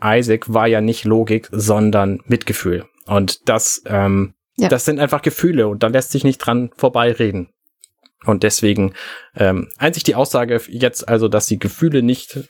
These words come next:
Speaker 1: nicht, d-, dass die Kalon keine Gefühle haben, die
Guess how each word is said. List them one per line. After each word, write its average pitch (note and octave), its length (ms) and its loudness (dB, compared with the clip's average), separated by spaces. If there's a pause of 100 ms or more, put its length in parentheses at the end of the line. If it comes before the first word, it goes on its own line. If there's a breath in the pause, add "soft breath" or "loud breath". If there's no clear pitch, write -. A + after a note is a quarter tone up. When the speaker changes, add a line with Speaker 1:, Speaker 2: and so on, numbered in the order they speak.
(280)
Speaker 1:
nicht, - 380 -2
d-, A#2+ 140 0
dass A2+ 180 0
die - 80 -2
Kalon C#3+ 300 0
keine A#2 180 0
Gefühle A2+ 320 0
haben, G#2+ 280 -2 (480 soft breath)
die E3+ 340 2